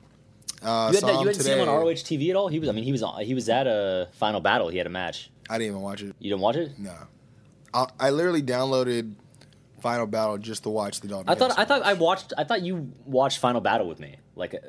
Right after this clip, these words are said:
Speaker 2: like, I watched it again and we watched some matches, but we probably didn't watch the Punishment match. I think we just watched, like, the Cody Rhodes
Speaker 1: I think we just watched the Cody Rhodes match.
Speaker 2: match,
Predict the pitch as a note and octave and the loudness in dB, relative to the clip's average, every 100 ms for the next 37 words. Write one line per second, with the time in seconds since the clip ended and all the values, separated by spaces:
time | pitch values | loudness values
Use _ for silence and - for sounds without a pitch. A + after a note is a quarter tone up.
0 | - F#2 F2 F#2 D2+ G2 G2 F#2+ F#2 F2 | -14 -10 -6 -4 -4 -2 -2 -2 -6 -4
1 | F#2 F2 E2 E2+ E2 E2+ D#2 D#2+ D#2 G2 | -4 -4 -4 -4 -6 -8 -8 -10 -10 -8
2 | G#2+ D3 C#3 A#2 G#2+ G#2+ - G#2+ F#2+ E2 | -2 0 0 0 -2 -2 -6 -8 -8 -8
3 | E2 E2+ A2+ G2+ F#2+ F2+ F2+ D#2+ - - | -8 -8 -8 -8 -4 -4 -4 -8 -12 -6
4 | F2+ E2+ D#2+ D#2+ D#2+ D2+ - - - C3 | -6 -4 -6 -6 -8 -10 -12 -12 -8 -4
5 | B2+ A2 G#2+ G2+ - - G2 F2+ F2 F2 | -4 -4 -8 -10 -10 -12 -10 -10 -14 -16
6 | - F#2 F2 E2+ - - | -12 -6 -4 -4 -6 -12